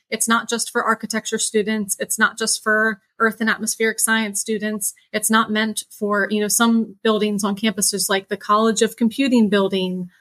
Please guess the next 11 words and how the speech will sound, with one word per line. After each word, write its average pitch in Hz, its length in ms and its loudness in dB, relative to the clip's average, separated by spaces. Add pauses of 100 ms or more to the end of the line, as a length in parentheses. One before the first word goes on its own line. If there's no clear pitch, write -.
(140)
or 208 280 0
the 196 240 -4
architecture 226 600 0
building. 185 480 -4 (240)
This 226 160 2
is 240 140 2
really 233 200 4
meant 220 200 2
to 220 80 0
be 214 140 -2
interdisciplinary 196 1120 -2